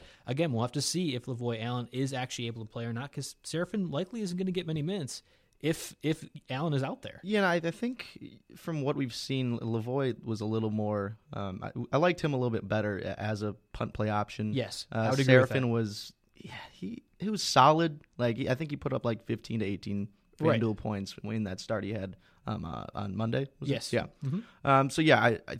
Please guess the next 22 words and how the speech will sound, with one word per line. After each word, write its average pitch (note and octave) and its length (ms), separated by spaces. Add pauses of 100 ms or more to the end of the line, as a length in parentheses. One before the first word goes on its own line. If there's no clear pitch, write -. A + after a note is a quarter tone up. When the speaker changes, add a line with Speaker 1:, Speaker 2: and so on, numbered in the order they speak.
(140)
Speaker 2:
think E3+ 320 (460)
for - 180
the D3+ 60
most D#3+ 260
part, D#3 160
I'm C#3 100
probably B2 540
staying A#2+ 380
away A2+ 180
from A#2+ 160
Seraphin A2+ 320
even A2 180
if A2 80
he G#2+ 120
starts, A2+ 480
but - 220 (300)
Lavoy C#3 320
Allen C3+ 220
could A2 160
be G2+ 140
an F#2 60
option, - 440